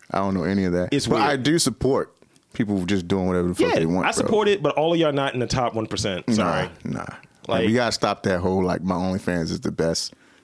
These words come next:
Speaker 1: type
Speaker 2: like,
Speaker 1: stuff.
Speaker 2: you, you, like, how do you have a premium OnlyFans? Isn't OnlyFans itself premium?
Speaker 1: Kinda. Like, what, what are you doing that's extra premium though?
Speaker 2: Like, are you, like, making things disappear?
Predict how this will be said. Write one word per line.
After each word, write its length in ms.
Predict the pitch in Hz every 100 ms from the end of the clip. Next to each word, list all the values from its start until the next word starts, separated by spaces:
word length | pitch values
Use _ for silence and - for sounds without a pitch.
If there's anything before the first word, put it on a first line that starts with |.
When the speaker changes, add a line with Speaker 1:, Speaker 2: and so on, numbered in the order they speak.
| -
Speaker 1:
type 140 | 101 90
Speaker 2:
like, 60 |
Speaker 1:
stuff. 360 | 85 80 85 -
Speaker 2:
you, 580 | 107 107 107 120 123 120 110
you, 100 | 117
like, 220 | 123 120
how 100 | -
do 60 | 180
you 60 | 214
have 80 |
a 60 | 165
premium 440 | - 135 139 127
OnlyFans? 600 | 98 107 107 - 73 71 95
Isn't 220 | 113 135
OnlyFans 500 | 110 120 - 113 98
itself 280 | 101 107 107
premium? 360 | 107 101 135 131 - - _ _ - -
Speaker 1:
Kinda. 360 | - 90 156 139 -
Like, 140 | 110
what, 180 | 135 190
what 160 | 135
are 40 | 202
you 140 | 190
doing 220 | 175 190
that's 160 | 170 151 -
extra 280 | 170 -
premium 520 | 151 - 180 151 104 90
though? 240 | 87 -
Speaker 2:
Like, 240 | 113 110 -
are 120 | 104
you, 240 | 107 117
like, 160 | 120 107
making 380 | 95 101 107 101
things 160 | 104 98
disappear? 480 | 95 - 98 175